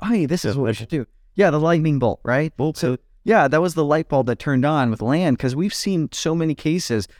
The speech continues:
Speaker 1: of land sales where they have multiple small parcels around that one chunk. It's not just twenty acres, it's twenty-one acre pieces, <laughs>
Speaker 2: Right.
Speaker 1: right? And I mean, in my neighborhood, I have that,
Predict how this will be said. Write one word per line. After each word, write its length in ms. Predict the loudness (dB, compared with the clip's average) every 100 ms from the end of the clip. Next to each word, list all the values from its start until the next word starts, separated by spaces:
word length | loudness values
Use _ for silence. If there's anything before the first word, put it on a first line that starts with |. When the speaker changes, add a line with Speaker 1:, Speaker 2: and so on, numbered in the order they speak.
| _
Speaker 1:
of 160 | 0 0
land 440 | 0 0 2 0
sales 480 | -2 0 2 0 -2 -8 _ -2
where 120 | 0
they 80 | 2
have 260 | 0 -2
multiple 540 | -2 -2 -4 -4 -2 -2
small 340 | -2 0 0
parcels 480 | 0 -2 -2 -2 -4
around 560 | -2 -2 -2 -2 -2 -6 _ 0
that 240 | 0 2
one 260 | 2 2 2
chunk. 400 | 0 0 0 -4
It's 120 | -4
not 180 | -4 -2
just 220 | -6 -4
twenty 200 | -2 0
acres, 360 | 0 0 -4 -4
it's 160 | -8 -16 -20 -20
twenty-one 600 | -2 2 4 2 2 2
acre 300 | 0 -2 -4
pieces, 500 | -2 -4 -4 -6 -4 -2
<laughs> 100 | 0
Speaker 2:
Right. 340 | 0 0 -4 -4 -14 -14 -2
Speaker 1:
right? 320 | 2 2 0 _ _ _
And 180 | 0 2
I 80 | 2
mean, 140 | 0
in 120 | 0
my 140 | 0 2
neighborhood, 320 | 0 0 0
I 60 | 0
have 80 |
that, 220 | 0 -2